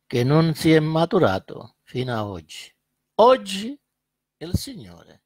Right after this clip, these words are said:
sicuramente farà maturare tutto.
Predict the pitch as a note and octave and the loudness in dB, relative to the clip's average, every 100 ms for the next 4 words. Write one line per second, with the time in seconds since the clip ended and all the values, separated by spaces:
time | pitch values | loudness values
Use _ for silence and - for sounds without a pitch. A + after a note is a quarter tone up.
0 | _ - B2 D#3+ F3+ D3+ B2+ A#2+ A#2 A#2 | _ -20 -12 -8 -6 -6 -10 -8 -10 -6
1 | C3+ C3+ B2+ - _ _ _ _ C#3 C#3+ | -2 -2 -4 -10 _ _ _ _ -8 -6
2 | E3+ C3 F2+ E2+ F2 G#2+ _ _ _ _ | -4 -4 -4 -6 -10 -14 _ _ _ _
3 | _ _ _ _ _ - C3 - - - | _ _ _ _ _ 0 0 -2 -12 -12
4 | _ | _